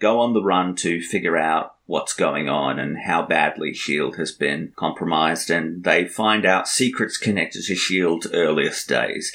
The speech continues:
and they have to decide who to trust. This is very much like an old seventies thriller.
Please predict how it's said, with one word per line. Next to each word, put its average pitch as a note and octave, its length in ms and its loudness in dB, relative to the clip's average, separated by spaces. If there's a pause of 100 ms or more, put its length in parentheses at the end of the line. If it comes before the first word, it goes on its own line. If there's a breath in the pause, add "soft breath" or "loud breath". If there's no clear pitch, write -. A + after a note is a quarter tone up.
(280 loud breath)
and E2 140 -2
they D#2+ 120 2
have E2+ 160 -2
to - 100 -6
decide D2+ 480 0
who D#2 160 -4
to D2 120 -8
trust. - 680 -4
This A2 240 2
is F#2+ 80 0
very A#2+ 260 6
much G2+ 240 -2
like D#2+ 320 2 (160)
an F2 140 2
old D#2+ 300 2
seventies E2 600 0
thriller. E2+ 440 2